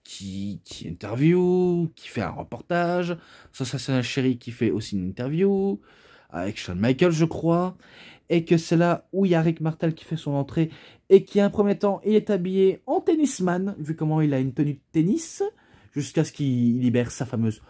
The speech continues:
grosse tenue à lui, et que là, on a l'entrée de Shawn Michaels qui décide de se lancer solo, et auquel, ben, ben,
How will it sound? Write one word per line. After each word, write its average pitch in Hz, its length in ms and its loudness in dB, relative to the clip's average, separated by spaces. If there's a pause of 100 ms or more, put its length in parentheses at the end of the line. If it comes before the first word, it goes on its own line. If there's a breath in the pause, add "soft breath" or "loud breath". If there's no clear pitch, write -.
(220 soft breath)
grosse 262 300 0
tenue 202 420 4 (160)
à 120 400 -2
lui, 143 280 -2 (1300 soft breath)
et 120 120 0
que 151 100 2
là, 151 260 6
on 165 140 2
a 165 60 4
l'entrée 151 260 0
de 156 100 2
Shawn 165 200 0
Michaels 151 300 2
qui - 220 -8
décide 180 320 2
de 180 80 4
se 196 140 0
lancer 208 260 0
solo, 143 480 2 (920)
et 143 260 4
auquel, 160 560 4
ben, 123 720 2 (1400)
ben, 73 420 -14